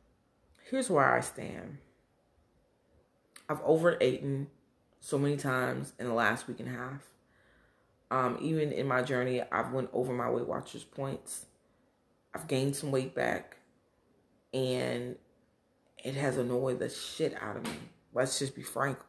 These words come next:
It has annoyed me to a T. Um, and I can't control any of the things that are going on.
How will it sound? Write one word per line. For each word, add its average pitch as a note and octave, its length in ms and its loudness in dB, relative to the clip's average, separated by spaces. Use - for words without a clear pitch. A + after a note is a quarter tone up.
It D3 120 2
has D#3 180 6
annoyed C3 440 4
me - 240 -4
to B2 140 -4
a A2+ 40 -2
T. - 400 -10
Um, B2 560 2
and C3+ 560 0
I D3 80 2
can't - 560 -2
control D3+ 640 0
any C#3 240 2
of C3 60 2
the B2 100 2
things C#3 240 -2
that C#3 100 2
are B2+ 60 0
going A2 260 0
on. C3+ 460 0